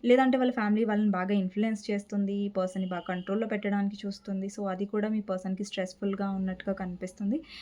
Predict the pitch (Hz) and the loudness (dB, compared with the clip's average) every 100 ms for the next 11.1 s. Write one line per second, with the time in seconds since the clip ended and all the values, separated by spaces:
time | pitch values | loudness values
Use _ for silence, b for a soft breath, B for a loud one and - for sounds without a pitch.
0 | B B B 262 269 294 311 320 359 349 | B B B 4 6 8 8 8 4 2
1 | 339 339 254 226 285 277 247 240 240 247 | 4 6 6 6 8 8 8 6 6 4
2 | 220 202 202 190 185 190 - _ - - | 4 4 2 0 -4 -6 -12 _ -20 -10
3 | 214 214 220 233 226 208 208 220 226 220 | -2 0 2 4 4 4 2 2 0 0
4 | 220 196 196 208 226 196 185 214 208 202 | 0 0 2 2 4 4 4 4 2 2
5 | 196 190 247 240 240 233 190 - 208 202 | -2 -2 -2 -2 2 2 2 0 0 0
6 | 226 202 185 220 208 - 208 - 196 190 | 0 2 2 0 -2 -6 -8 -4 -4 -2
7 | 196 190 185 185 - 277 B B B 208 | -4 -4 -4 -6 -6 -8 B B B 0
8 | 208 208 220 233 233 208 208 226 220 190 | 2 2 2 2 2 2 2 0 -2 -4
9 | 190 196 202 254 330 B B 277 294 302 | -4 -6 -2 -2 -2 B B 6 6 6
10 | 370 359 339 302 285 320 320 247 247 294 | 4 4 4 4 4 4 4 4 4 6
11 | 294 | 6